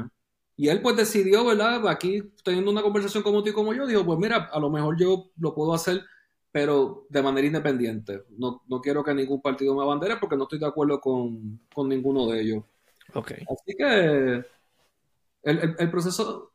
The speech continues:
Speaker 1: democrático es, es una de las maneras, pero es una manera que, que a la izquierda en realidad le ha servido de manera bien flaca porque algunos representantes aquí, algunos representantes allá,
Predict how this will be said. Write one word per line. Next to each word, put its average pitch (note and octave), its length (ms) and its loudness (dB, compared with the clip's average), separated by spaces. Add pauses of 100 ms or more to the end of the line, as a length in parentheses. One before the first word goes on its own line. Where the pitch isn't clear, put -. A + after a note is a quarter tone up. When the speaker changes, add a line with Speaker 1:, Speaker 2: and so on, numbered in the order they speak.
Speaker 1:
democrático E3 1500 2 (880)
es, D3+ 120 -2
es D#3+ 180 -2
una G3 280 0
de G#3 60 2
las G#3 120 0
maneras, D3 720 0
pero F#3 320 0
es F#3 120 0
una A3 180 -4
manera G#3 340 0
que, C#3+ 600 0 (1000)
que E3+ 80 -2
a D#3+ 40 6
la E3 80 4
izquierda E3+ 280 2
en F#3 60 2
realidad G3+ 420 4
le G#3+ 80 2
ha G3+ 40 2
servido G3 400 2
de G3 80 2
manera F#3+ 300 0
bien F#3+ 180 2
flaca F#3 440 -2
porque C#3 640 0 (680)
algunos D#3+ 340 0
representantes F3 560 0
aquí, F#3+ 540 0
algunos E3+ 280 2
representantes E3 600 -4
allá, F3 760 2